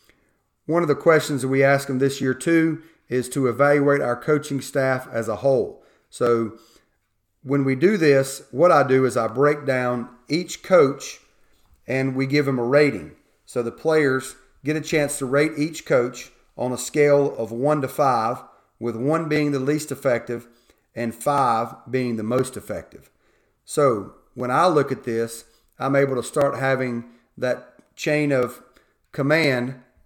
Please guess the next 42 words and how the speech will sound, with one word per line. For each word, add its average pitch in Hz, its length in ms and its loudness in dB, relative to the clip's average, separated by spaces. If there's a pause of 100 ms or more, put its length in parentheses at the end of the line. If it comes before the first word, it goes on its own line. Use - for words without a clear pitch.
(840)
conversations 123 920 -4 (120)
with 117 140 -6
the 110 80 -6
coaches, 120 680 -2 (380)
and 123 440 -4
we 135 140 -2
need 147 160 -4
to 127 60 -4
figure 131 360 0
out 127 180 0
what 131 140 -2
we 135 100 -2
can 123 360 -6 (200)
all 165 300 4
do 117 260 -2
to 123 140 -10
make 131 180 -2
sure 135 200 -2
that 120 100 -6
we're 113 160 -6
all 139 240 2
having 123 460 -4 (300)
the 117 100 -6
most 123 280 -2
positive 135 400 -2
effect 127 360 -4
that 123 60 -10
we 120 140 -8
can 117 460 -6 (400)
on 127 140 -4
our 117 100 -2
student 117 320 -4
athletes. 113 560 -8 (300)
You - 60 -10
know, 110 80 -4
we're 135 260 2
fortunate 139 480 -2
at 117 40 -4
our 131 160 0
school 131 320 -4
to 120 80 -2
have 117 400 -2